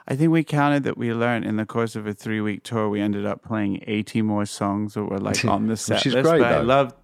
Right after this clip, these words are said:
Speaker 2: That's
Speaker 1: the
Speaker 2: great.
Speaker 1: adrenaline.
Speaker 2: Of course, yeah.
Speaker 1: Yeah.
Speaker 2: Being open to that is key, really, to, you know, not being afraid of failing.
Speaker 1: Yeah.
Speaker 2: I don't think you ever really find the ultimate expression of anything. You
Speaker 1: Right.
Speaker 2: know what I mean? It's like,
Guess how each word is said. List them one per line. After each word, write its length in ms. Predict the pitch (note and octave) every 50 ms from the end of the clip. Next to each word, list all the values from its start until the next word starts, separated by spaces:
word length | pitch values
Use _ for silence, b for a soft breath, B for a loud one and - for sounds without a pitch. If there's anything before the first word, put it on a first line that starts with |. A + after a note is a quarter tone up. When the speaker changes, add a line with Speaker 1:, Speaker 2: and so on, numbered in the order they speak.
| _ _
Speaker 2:
That's 220 | - G#2+ G#2+ - -
Speaker 1:
the 100 | A2+ A2+
Speaker 2:
great. 120 | A2+ B2+ A#2
Speaker 1:
adrenaline. 380 | G#2 G#2 G2+ G2+ G2+ G2+ G2 G2
Speaker 2:
Of 160 | - A2 A2
course, 420 | - - F3 E3 G2+ D2+ - -
yeah. 280 | - C#3 C#3 E2 C#2+ C2+ - _ _ _ _ _ _
Speaker 1:
Yeah. 340 | - G#2+ G#2+ G2+ - - A#2+ A2 - _ _ _ _ _ _ -
Speaker 2:
Being 160 | D3 D3+ C#3+
open 340 | C#3 C#3+ C#3+ - - G#2 F#2
to 100 | - G2+
that 240 | F#2+ F#2 F2+ E2+ -
is 300 | - - G2 G2 G2 -
key, 420 | - - - - G#2+ F#2 D#2 D2+ D2
really, 540 | C#2+ D2+ D#2 D2+ C#2+ C#2 C#2+ C#2+ C#2 C2+ - - - - -
to, 680 | D#2 D2+ D2+ D2+ D2 C#2+ C#2+ C#2+ C#2+ C#2+ C#2+ C#2+ - - - - - - - - - - G1+ G1+ G1+ A1 A#1+ C2+ B1+ A#1 A1+ A1+
you 140 | D#2 F#2
know, 220 | F#2+ G2+ F2 D2+ E2+
not 260 | F#2+ A2+ A#2+ - -
being 180 | A#2+ B2 A#2+ A2+
afraid 580 | G#2 - - - G2 G2 G#2+ G#2+ G#2 G#2 F#2 F2
of 60 | -
failing. 560 | - - F#2+ F#2 F2+ F2 E2 C#2+ C#2 C2 C2 _ _ _ _ _ _ _ -
Speaker 1:
Yeah. 320 | A#2 A2+ G#2+ G#2 G2+ G2+ - _ -
Speaker 2:
I 40 | -
don't 140 | G2 A2+ G2
think 160 | F#2+ F#2 D#2+
you 140 | D#2 E2 -
ever 420 | - C#2+ F2 F2+ E2 - F2 D#2
really 920 | C#2 D2 D#2+ D#2+ D#2+ D#2+ D#2 D#2+ D#2+ D2+ C#2 C2 B1 B1 B1+ B1+ B1+ B1+ _ _ _ _ _ _ _
find 580 | _ - - - F#2 E2+ E2 D#2+ D#2 D#2 C#2 - - -
the 100 | F2 F2+
ultimate 500 | F2 F2 E2+ - - E2+ E2 D2 - -
expression 580 | E2+ C#2+ - - - F2+ D#2 D2 - - D2+ D2
of 120 | C#2 D2+
anything. 580 | F2 F2+ F2+ D#2 C2+ - - - A1+ B1 C2 D2
You 80 | -
Speaker 1:
Right. 120 | G#2 G2 F#2
Speaker 2:
know 80 | D#2+
what 120 | D#2+ D#2 D#2+
I 40 |
mean? 300 | D#2 D#2+ D#2+ D2 C2+ C2+
It's 320 | C#2 C2 - - - - -
like, 240 | C#2+ C#2+ C2+ -